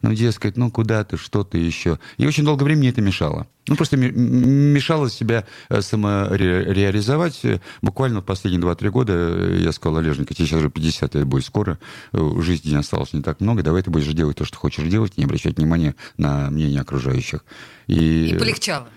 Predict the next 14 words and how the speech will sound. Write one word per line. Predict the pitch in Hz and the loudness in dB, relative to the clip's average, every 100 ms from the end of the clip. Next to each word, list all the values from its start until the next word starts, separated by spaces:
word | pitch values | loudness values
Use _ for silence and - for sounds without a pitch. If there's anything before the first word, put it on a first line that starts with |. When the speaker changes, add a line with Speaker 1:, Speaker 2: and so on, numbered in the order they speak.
| - | 0
Speaker 1:
Полегчало, | 151 160 123 | 0 2 0
сразу | 98 104 78 | 0 -2 -2
отпустило. | - - 71 71 - _ - - - - - - - | -6 -4 -4 -4 -12 _ -20 -20 -16 -14 -16 -20 -14
Speaker 2:
Слушай, | - 262 - 214 190 - | -8 -6 -4 -2 -2 0
а, | 220 233 226 226 - | 2 4 2 -2 -8
то | 262 | -12
есть | 226 | -4
ты | 330 | 0
не | 349 | 0
предполагал, | 294 - 269 269 240 165 | -2 -4 -2 0 -2 -4
что | - | -10
будет | 160 147 | -10 -8
такая | 135 127 143 | -8 -6 -4
реакция? | 131 123 - - 107 | -4 -6 -10 -14 -14